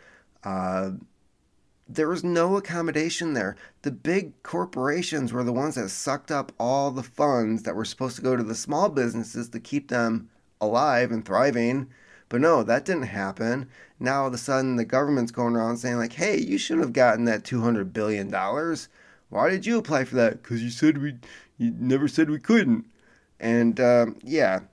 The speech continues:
congratulations. Your policies suck. They've always sucked. You can't just hand out money free-nilly and just think that bullshit's not gonna happen.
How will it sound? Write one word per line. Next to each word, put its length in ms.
congratulations. 880
Your 260
policies 680
suck. 560
They've 200
always 460
sucked. 400
You 60
can't 300
just 180
hand 380
out 380
money 520
free-nilly 1040
and 360
just 360
think 480
that 420
bullshit's 720
not 240
gonna 200
happen. 600